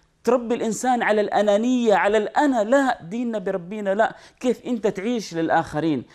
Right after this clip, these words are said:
كيف أنت تعيش لغيرك؟ كيف أنت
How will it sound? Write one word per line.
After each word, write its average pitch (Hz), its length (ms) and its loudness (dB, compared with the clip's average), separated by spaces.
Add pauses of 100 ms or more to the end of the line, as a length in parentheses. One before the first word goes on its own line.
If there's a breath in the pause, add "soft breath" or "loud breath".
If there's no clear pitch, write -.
(160 loud breath)
كيف 226 200 0
أنت 240 300 -4
تعيش 190 800 -2
لغيرك؟ 170 560 2 (220 loud breath)
كيف 240 280 2
أنت 220 480 2